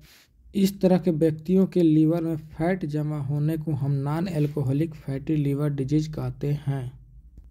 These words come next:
इसके विपरीत शराब से होने वाली fatty liver को हम alcoholic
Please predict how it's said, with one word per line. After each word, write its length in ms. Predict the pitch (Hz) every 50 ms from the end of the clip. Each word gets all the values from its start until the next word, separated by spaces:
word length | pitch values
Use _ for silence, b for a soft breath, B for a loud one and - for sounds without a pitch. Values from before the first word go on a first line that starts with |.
| - _ b b b b b b b b _ -
इसके 340 | 165 151 156 156 156 196 196 185
विपरीत 520 | 160 160 165 156 156 151 175 180 - - - - _ _ _ _ _ _ _ _ _ _
शराब 400 | - - 143 143 160 170 185 175
से 160 | - - 180
होने 340 | 147 135 147 147 151 160 160
वाली 340 | 151 151 143 135 143 160 170 - -
fatty 400 | - - - 143 143 143 - 180
liver 320 | 165 156 151 139 139 131 127
को 160 | - - 120
हम 240 | 123 123 127 151 151 - - - - - - _ - - _ _ _ _ - _ _ _ - - - - - _ -
alcoholic 720 | 151 151 147 143 147 - 170 147 143 135 135 151 180 -